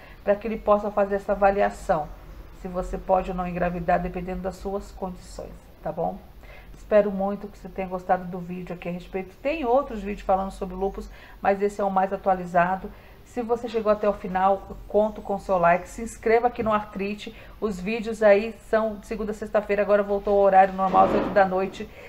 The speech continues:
Deixe o seu like, ative o sininho pra que você não perca nenhum vídeo atualizado,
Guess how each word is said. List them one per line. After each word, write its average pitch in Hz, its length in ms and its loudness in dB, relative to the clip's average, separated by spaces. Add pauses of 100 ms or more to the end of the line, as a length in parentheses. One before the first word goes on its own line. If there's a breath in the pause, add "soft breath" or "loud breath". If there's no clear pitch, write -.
(180 loud breath)
Deixe 214 460 4
o - 20 -6
seu 226 200 4
like, 190 340 12
ative 247 320 0
o - 20 -12
sininho 233 320 -6
pra 226 140 -2
que 226 100 -8
você 214 220 -2
não 233 120 0
perca 233 380 4
nenhum 220 360 -4
vídeo 220 340 -4
atualizado, 180 840 0